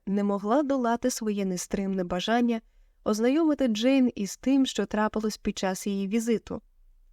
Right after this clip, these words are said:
Нарешті, вирішивши не згадувати всіх подробиць, що стосувалися її сестри, і підготувавши її до дивовижних новин, наступного ранку вона переповіла їй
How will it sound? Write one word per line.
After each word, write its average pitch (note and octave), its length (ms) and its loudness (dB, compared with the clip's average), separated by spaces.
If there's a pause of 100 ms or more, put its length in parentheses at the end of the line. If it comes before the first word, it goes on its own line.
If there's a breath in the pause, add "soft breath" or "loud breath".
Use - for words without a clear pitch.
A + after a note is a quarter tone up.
(720)
Нарешті, E4 540 4 (480)
вирішивши G#3+ 640 0
не G3+ 180 0
згадувати G3+ 680 0
всіх G3+ 300 -4
подробиць, F#3 680 -2 (260)
що - 220 2
стосувалися A#3 760 -2
її G#3+ 280 2
сестри, A3+ 480 -2 (360)
і B3 80 0
підготувавши C#4 760 0
її B3 200 2
до A#3 140 4
дивовижних A#3 760 2
новин, A#3+ 440 2 (440)
наступного C#4+ 540 2
ранку D4+ 340 4
вона G3+ 380 2
переповіла A3 720 0
їй B3 260 -2